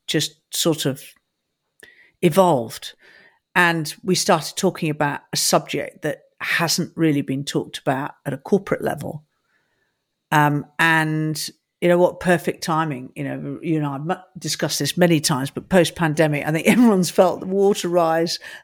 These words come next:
a little higher in their heads and get, feel a little squeezed. Everyone, no, no one's been untouched.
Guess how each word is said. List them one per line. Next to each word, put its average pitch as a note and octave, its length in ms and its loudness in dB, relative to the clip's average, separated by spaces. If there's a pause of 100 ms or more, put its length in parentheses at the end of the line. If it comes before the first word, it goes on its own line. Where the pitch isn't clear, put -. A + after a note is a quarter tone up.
a - 40 -8
little C#4 280 -2
higher G#4+ 420 4
in B3+ 140 0
their A3+ 160 2
heads A3 440 2 (440)
and F3+ 120 -2
get, F#3+ 140 2
feel F#3+ 220 6
a - 20 4
little F3+ 220 0
squeezed. F#3 480 4
Everyone, A3 340 4
no, A#3+ 220 6
no C4 180 6
one's A#3+ 260 4
been F3+ 280 4
untouched. - 760 0